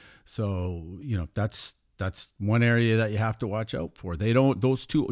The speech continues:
don't always line up, as we know. And, and, um, you know, Stu and I are gonna talk about that in a number of podcasts. A third way, and I think this one, I, I don't think that one about expertise is necessarily a big problem, but the one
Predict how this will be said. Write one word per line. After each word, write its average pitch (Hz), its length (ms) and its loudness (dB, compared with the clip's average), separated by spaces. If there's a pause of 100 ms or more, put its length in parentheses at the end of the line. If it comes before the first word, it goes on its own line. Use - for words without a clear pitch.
don't 127 280 6
always 113 340 4
line 104 300 4
up, 101 180 -2
as 87 160 -2
we 95 140 0
know. 101 340 2
And, 80 200 -6 (440)
and, 90 480 -4
um, 87 460 -6 (220)
you 107 60 -2
know, 87 60 -2
Stu 127 320 0
and 104 80 4
I 95 100 0
are 85 220 -4
gonna 87 160 -4
talk 87 300 -6
about 85 200 -12
that 80 180 -8
in 82 160 -6
a - 20 -6
number 85 240 -8
of 82 80 -16
podcasts. - 400 -16 (600)
A - 40 -2
third 247 520 -2
way, 87 420 -4
and 117 180 0
I 135 100 2
think - 260 -6
this 196 240 2
one, 147 260 -4 (160)
I, 151 260 2 (120)
I 160 40 2
don't 247 160 2
think 269 200 0
that 220 80 2
one 165 160 2
about 135 200 2
expertise 123 560 0
is 95 120 0
necessarily 117 640 2
a 78 100 -2
big 135 380 -4
problem, 156 640 -2 (220)
but 117 280 0
the 117 80 0
one 160 600 0